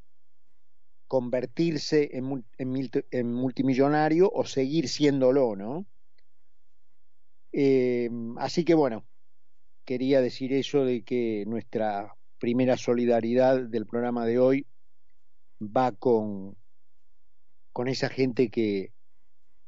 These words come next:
perdió todo, gran parte de lo poco que tenía, por el temporal que azotó a Buenos Aires y a el conurbano, básicamente,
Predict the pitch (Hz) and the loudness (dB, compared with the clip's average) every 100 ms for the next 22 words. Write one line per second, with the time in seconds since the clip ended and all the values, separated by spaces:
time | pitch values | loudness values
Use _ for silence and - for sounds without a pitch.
0 | - 120 120 123 131 107 139 143 135 123 | -2 0 2 2 2 4 4 6 4 2
1 | 123 123 127 127 104 120 113 113 110 - | -2 -4 -2 -2 0 -2 0 0 0 2
2 | 143 139 117 113 117 127 135 139 151 - | 2 2 -2 -4 -4 -2 -2 -2 -4 -8
3 | - - - - - - - - - 127 | -14 -14 -14 -14 -14 -14 -14 -14 -2 2
4 | 117 117 107 101 95 98 - 113 107 120 | 2 2 0 -2 -6 -6 -4 -4 0 2
5 | 131 127 127 113 120 101 131 123 120 107 | 2 2 2 0 0 -2 2 4 4 2
6 | 104 110 113 - 143 139 131 123 - 113 | -2 -6 -6 2 4 4 2 -2 -2 -4
7 | 101 98 101 - - - - - - 117 | -4 -6 -10 -14 -14 -14 -14 -14 -10 -10
8 | 104 117 117 127 143 139 143 143 - - | -4 -2 2 4 4 4 0 -4 -10 -14
9 | - - - - 113 120 120 113 123 135 | -14 -14 -14 -8 -2 -2 -2 -2 0 2
10 | 139 123 156 | 0 2 2